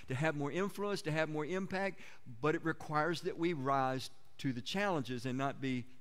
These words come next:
like I said earlier, crushed by those. So in this series, we're gonna look at three particular challenges that Christians since Jesus' day right down to today have had,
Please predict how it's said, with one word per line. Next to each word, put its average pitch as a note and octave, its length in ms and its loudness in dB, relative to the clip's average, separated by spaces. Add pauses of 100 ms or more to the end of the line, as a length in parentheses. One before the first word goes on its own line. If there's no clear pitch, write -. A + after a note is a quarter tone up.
(140)
like A#2 180 -2
I A#2+ 60 -2
said A#2+ 200 -2
earlier, A#2 300 2
crushed A2+ 400 -2
by A2 220 0
those. F2+ 340 -8 (800)
So G3 180 4
in G#3+ 140 6
this B3 160 2
series, E3+ 480 4 (1040)
we're C3+ 100 -2
gonna F#3+ 180 4
look G3+ 160 4
at G3+ 120 2
three A#3 180 0
particular A3 420 -2
challenges E3+ 600 0
that D3+ 260 2
Christians F#3+ 720 -2
since D#3 340 -2
Jesus' F3+ 480 0
day G3+ 200 2
right F3+ 200 2
down F3+ 200 0
to E3+ 120 0
today D#3 400 4
have C#3 180 0
had, D3+ 460 4